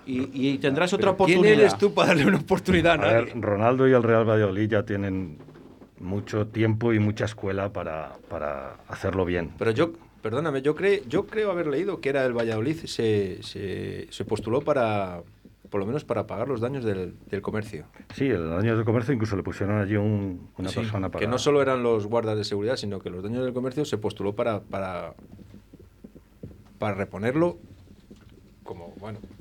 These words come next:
Speaker 2: por su propia cuenta. Lo que no sé es por qué no hizo lo mismo un poco con el, con tu compañero o con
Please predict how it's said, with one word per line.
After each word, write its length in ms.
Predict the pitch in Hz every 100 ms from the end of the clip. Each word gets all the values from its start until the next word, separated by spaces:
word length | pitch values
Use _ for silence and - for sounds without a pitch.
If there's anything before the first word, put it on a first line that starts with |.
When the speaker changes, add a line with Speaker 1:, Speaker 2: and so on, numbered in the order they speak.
| -
Speaker 2:
por 100 | -
su 120 | -
propia 280 | 107 104 98
cuenta. 400 | 123 127 104 98 90 - - - - - 92
Lo 80 |
que 80 | 90
no 100 | 104
sé 120 | 113
es 60 | 123
por 140 | 123
qué 100 | 113
no 100 | 123
hizo 160 | 117 113
lo 100 | 104
mismo 320 | 110 107 104
un 80 | 104
poco 240 | 107 101
con 160 | 101 101
el, 320 | 98 95 92 - - - - - - -
con 120 | 104
tu 80 | 107
compañero 500 | 101 110 120 143 175
o 160 | 135
con 420 | 110 101 92 92